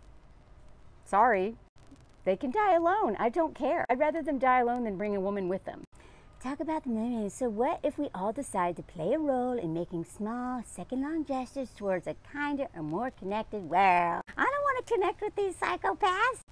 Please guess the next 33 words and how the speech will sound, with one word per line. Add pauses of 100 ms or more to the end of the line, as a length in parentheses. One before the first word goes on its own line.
(280)
It
really
can
be
as
simple
as (760)
<laughs> (560)
hugging
people
more
freely. (540)
Heart. (960)
It
isn't
that
simple.
Oh
my
God.
Do
you
not,
are
you
or
not,
do
you,
have
you
never
dated?